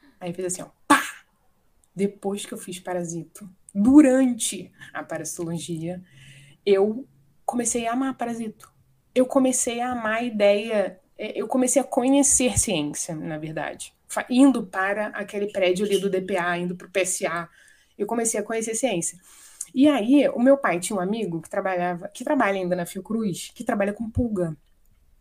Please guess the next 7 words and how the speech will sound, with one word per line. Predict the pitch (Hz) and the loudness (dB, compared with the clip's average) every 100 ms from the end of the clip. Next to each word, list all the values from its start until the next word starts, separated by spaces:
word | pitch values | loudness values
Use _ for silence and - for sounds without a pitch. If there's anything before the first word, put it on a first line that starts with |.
| _ _ _ - - - _ | _ _ _ -20 -20 -20 _
E | - 240 | -8 -4
aí | 254 254 247 254 254 269 | -2 -2 0 0 0 -2
eu | 254 | -4
falei | - 269 | -2 0
assim, | - 277 247 - _ - 208 _ - | 2 0 0 -6 _ -20 -20 _ -12
é, | 208 - - | -8 -8 -8
aí, | - 262 262 | -8 -6 -6